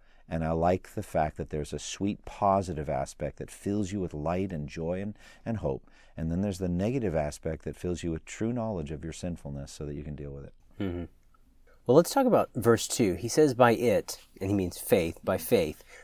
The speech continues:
Speaker 2: the people of old received their commendation." So how does this verse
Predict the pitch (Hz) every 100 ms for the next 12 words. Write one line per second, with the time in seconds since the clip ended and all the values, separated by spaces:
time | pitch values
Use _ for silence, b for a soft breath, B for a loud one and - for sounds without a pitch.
0 | - 113 - 156 123 104 - 151 151 87
1 | - 95 95 104 90 92 87 - 90 85
2 | 76 76 - 67 - _ b b b b
3 | b - 139 123 - _ _ _ - 196
4 | 302 226 165 - 127 120 - -